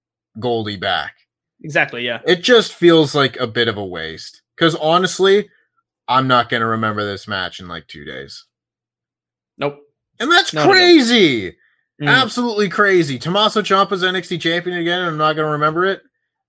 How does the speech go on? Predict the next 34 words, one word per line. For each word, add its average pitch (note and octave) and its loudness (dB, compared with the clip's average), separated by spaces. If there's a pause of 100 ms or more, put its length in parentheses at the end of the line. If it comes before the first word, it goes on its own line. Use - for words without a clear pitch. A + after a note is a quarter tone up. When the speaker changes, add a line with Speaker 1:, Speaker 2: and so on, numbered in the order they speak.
(220)
Speaker 1:
Wild. G2 -4 (460)
Absolutely C3 0
wild. E2 -8 (560)
Speaker 2:
Yeah. B2+ -6
Speaker 1:
Yeah, B2+ 2
I've A#2+ -4
never, D3+ 0
I've, D3 -2
I'm, D#3+ 0
I've E3 2
never E3 4
really D#3 6
been C#3+ -2
into C3 0
Tommaso A#2+ -2
Ciampa A2+ -2
as G#2+ -2
a G#2 -12
babyface. G2+ -6 (560)
Since D3+ -2
he D#3 2
came C#3+ 0
back B2+ 4
from C#3 0
the A#2 0
neck A2+ 0
injury, D3 2 (280)
he's C#3+ 4
Speaker 2:
Mm-hmm. C#3+ 0
Speaker 1:
just D3 2
kind C#3+ 2
of B2 -2
been, C3 2
like, A2+ 0